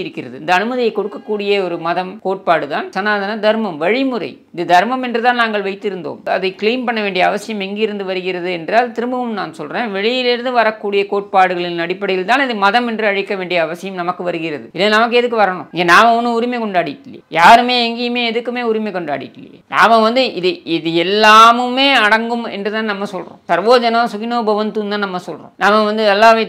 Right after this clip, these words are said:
தவிர வேற எந்த கடவுளும் இல்லைன்னு சொல்றோமா? அல்லது இயேசுநாதரை நம்பாதவன் எல்லாம் சாத்தான்னு நம்ம சொல்றோமா? இதெல்லாம் நம்ம சொல்றது இல்லையே. அப்போ இந்த இடத்துல இந்த புரிதலை ஏற்படுத்தி கொண்டு விட்டால் அல்லது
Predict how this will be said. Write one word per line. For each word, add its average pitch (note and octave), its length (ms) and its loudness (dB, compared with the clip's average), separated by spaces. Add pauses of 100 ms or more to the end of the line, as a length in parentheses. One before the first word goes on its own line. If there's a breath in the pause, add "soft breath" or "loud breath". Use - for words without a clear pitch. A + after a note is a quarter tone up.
தவிர G#3+ 160 4 (100)
வேற G3 100 4 (100)
எந்த G#3+ 160 0
கடவுளும் G#3 400 0
இல்லைன்னு F#3+ 280 -2
சொல்றோமா? C#3+ 380 -4 (320)
அல்லது A3+ 240 6
இயேசுநாதரை G#3+ 580 2
நம்பாதவன் G3+ 480 2
எல்லாம் G3+ 220 -4
சாத்தான்னு G3 380 0
நம்ம E3+ 180 -6
சொல்றோமா? D#3+ 320 -4 (100)
இதெல்லாம் B3+ 360 0
நம்ம A#3 220 -4
சொல்றது A3+ 280 -4
இல்லையே. - 220 -12 (240)
அப்போ A#3 140 4 (180)
இந்த A3 160 0 (100)
இடத்துல A3+ 280 0 (600)
இந்த B3 240 0 (180)
புரிதலை C4+ 460 2 (360)
ஏற்படுத்தி A#3+ 440 2
கொண்டு G#3 320 -2
விட்டால் G3+ 380 4 (220)
அல்லது G#3 220 0